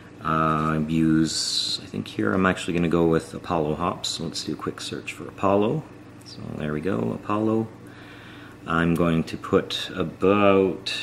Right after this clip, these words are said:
half an ounce, or only fourteen grams, 'cause we don't want, um, too much bitterness, uh, coming from the boil hops. We just want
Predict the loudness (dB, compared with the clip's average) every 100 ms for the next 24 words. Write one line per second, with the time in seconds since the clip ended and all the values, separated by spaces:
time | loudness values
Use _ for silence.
0 | -12 -16 -12 -4 -2 0 2 2 2 -4
1 | -4 0 0 0 -4 -2 2 2 0 -2
2 | -4 -6 -8 -8 -6 -2 0 0 -2 -4
3 | -2 -4 -8 -16 -18 -18 -18 -16 -16 -16
4 | -10 -4 -2 -2 -2 -2 6 6 6 4
5 | 6 6 6 2 0 -2 0 0 0 -2
6 | -2 -2 -2 -2 0 2 2 0 -2 -2
7 | 0 0 -2 -2 -2 -2 -2 -6 -6 -2
8 | -2